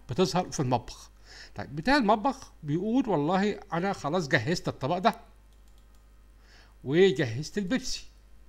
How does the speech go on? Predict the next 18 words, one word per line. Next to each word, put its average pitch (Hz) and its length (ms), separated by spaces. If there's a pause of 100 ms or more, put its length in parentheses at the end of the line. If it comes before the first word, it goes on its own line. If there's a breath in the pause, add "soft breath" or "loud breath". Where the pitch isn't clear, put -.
(580)
خلاص، 180 300
إذا 123 300
هي - 140
اتشالت 160 420
من 127 80
عنده، 117 300
الحاجة 156 320
اللي 127 100
بيعملها 180 500 (400 loud breath)
ويجهزها 135 460
بتتشال 135 400
من 107 80
عنده. 95 260 (600 loud breath)
طيب، 95 160 (520)
في 254 260
شاشة - 300
تانية 240 420 (400 soft breath)
لحد 180 340